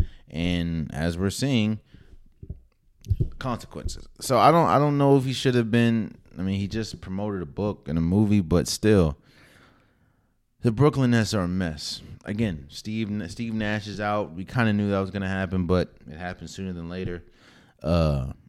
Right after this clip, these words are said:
and they're bringing in Ime Udoka. I will say this. I don't know what's going on. I don't know what happened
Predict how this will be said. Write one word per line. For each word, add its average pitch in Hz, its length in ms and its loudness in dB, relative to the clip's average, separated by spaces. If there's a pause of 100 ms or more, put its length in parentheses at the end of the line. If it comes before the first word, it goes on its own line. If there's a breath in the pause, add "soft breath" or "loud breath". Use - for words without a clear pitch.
(500)
and 85 340 2
they're 85 100 0
bringing 95 280 -4
in 92 140 -2
Ime 87 340 0
Udoka. 87 380 2
I - 100 -2
will 113 220 2
say 120 100 0
this. 87 180 -2
I 71 120 -2
don't 135 120 2
know 131 120 0
what's 110 100 -2
going 101 240 2
on. 92 240 2
I - 80 -4
don't 107 160 2
know 104 140 -2
what 95 220 -2
happened 85 460 -6